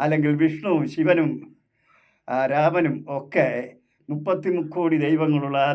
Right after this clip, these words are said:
ദൈവങ്ങളെല്ലാം ഇന്ന് ജീവിച്ചിരുന്ന ഈ തെരുവിൽ കിടന്ന് ചത്തെങ്കിൽ ഈ പശുക്കളെപ്പോലെ ഇവിടെ കിടന്ന് സാംക്രമിക രോഗം പരത്തുമെന്നല്ല നിങ്ങൾ ആരെങ്കിലും അവരൊക്കെ സ-, അപ്പൊ ഉചിതമായൊരു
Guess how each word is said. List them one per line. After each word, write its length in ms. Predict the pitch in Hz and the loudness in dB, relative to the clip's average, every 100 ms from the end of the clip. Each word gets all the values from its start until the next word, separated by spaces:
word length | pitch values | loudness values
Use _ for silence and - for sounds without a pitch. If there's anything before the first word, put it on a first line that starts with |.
| 135 | 0
ദൈവങ്ങളെല്ലാം 680 | 156 160 151 139 131 135 139 135 | 0 0 0 0 -4 -4 -4 -6
ഇന്ന് 140 | 139 123 | -6 -4
ജീവിച്ചിരുന്ന 600 | 139 147 147 143 120 117 98 - _ _ _ _ _ 127 | -2 -2 -4 -10 -10 -12 -14 -18 _ _ _ _ _ -6
ഈ 20 | 160 151 | -4 -4
തെരുവിൽ 300 | 135 143 156 151 | -4 -2 -2 0
കിടന്ന് 260 | 156 147 143 | -2 -2 -6
ചത്തെങ്കിൽ 460 | 123 - 147 131 98 - _ _ - | -10 -12 -12 -12 -14 -18 _ _ -8
ഈ 40 | 143 147 143 | -6 -6 -6
പശുക്കളെപ്പോലെ 720 | 113 - 151 160 170 160 170 151 | -8 -10 -10 -6 -6 -4 -4 -2
ഇവിടെ 180 | 151 156 | -2 -4
കിടന്ന് 280 | 165 151 139 147 | -6 -6 -6 -4
സാംക്രമിക 600 | 135 151 156 170 170 151 135 | -4 -4 -6 -4 -4 -2 -2
രോഗം 240 | 143 151 151 | -2 -2 -2
പരത്തുമെന്നല്ല 560 | 143 135 143 147 139 135 135 | -4 -4 -4 -2 0 -2 -2
നിങ്ങൾ 220 | 139 160 147 | -4 -2 0
ആരെങ്കിലും 460 | 131 139 - 127 110 101 - _ _ _ _ - | 0 -2 -6 -6 -6 -8 -18 _ _ _ _ -10
അവരൊക്കെ 500 | 113 123 131 139 143 139 | -6 -4 -4 -4 -6 -10
സ-, 240 | 127 123 - 131 | -10 -10 -10 -8
അപ്പൊ 120 | 127 127 131 | -8 -8 -4
ഉചിതമായൊരു 560 | 143 143 135 131 123 | -2 0 0 0 0